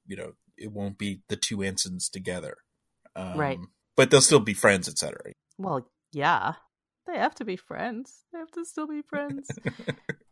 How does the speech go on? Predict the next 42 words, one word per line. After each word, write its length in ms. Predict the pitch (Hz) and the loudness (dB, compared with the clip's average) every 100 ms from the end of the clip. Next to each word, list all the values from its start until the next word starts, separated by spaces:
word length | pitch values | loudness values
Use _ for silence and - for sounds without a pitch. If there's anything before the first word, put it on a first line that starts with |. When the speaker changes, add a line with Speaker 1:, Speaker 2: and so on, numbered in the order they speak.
| - 196 | 0 8
Speaker 2:
Anyway, 320 | 226 214 190 | 8 8 4
it 60 | |
makes 240 | 208 247 269 | 2 0 0
me 100 | 240 | 2
wish 220 | 208 208 | 2 0
it 60 | 214 | 0
was, 260 | 190 160 | 0 2
uh, 320 | 170 156 156 147 | 4 6 6 2
it 60 | |
was 160 | 156 156 | -2 -6
coming 300 | - 165 156 | -6 -4 -4
on 200 | 151 147 | -4 -6
sooner, 460 | - 147 139 123 - - | -6 -6 -6 -10 -12 -10
but 180 | 143 - | -10 -6
they're 100 | 151 | -8
still 240 | - 139 | -6 -6
making 360 | 135 135 - 131 | -6 -6 -10 -12
it. 120 | - - | -12 0
But 100 | 170 | 0
it 120 | 175 | 2
does 220 | 190 190 | 2 0
sound 240 | - 185 196 | 2 2 2
fun. 320 | - 160 143 | 2 2 2
I 140 | 127 156 | 0 -2
can't 300 | - 185 123 | 0 -2 -2
wait. 200 | 147 139 | -2 0
I 60 | |
really 400 | 165 170 185 196 | 2 4 4 4
feel 240 | 190 175 165 | 2 2 2
like 200 | 160 156 | 2 0
season 400 | - 160 156 151 | -2 -2 -2 -4
two 360 | - 156 151 151 - _ - | 0 2 4 2 -6 _ 2
just 220 | 185 - | 2 2
kept 240 | 185 170 | 0 2
escalating 680 | 117 156 - 160 143 139 139 | 0 -2 -2 -2 0 -2 -4
and, 140 | 139 | -6
and 200 | - 139 | -6 -10
taking 360 | - 156 - 147 | -6 -6 -4 -6
it 120 | - | -6
to 100 | - | -4
new 380 | 151 151 147 143 | -2 -2 -2 -6
places. 680 | - 131 135 - 127 - | -4 -2 -2 -6 -10 -12